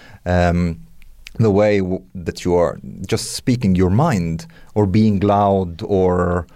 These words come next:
or, mm, you know, not being modest enough or whatever.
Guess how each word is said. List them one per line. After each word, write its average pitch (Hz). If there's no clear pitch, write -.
or, 98
mm, 69
you 110
know, 98
not 95
being 95
modest 107
enough 95
or 92
whatever. 90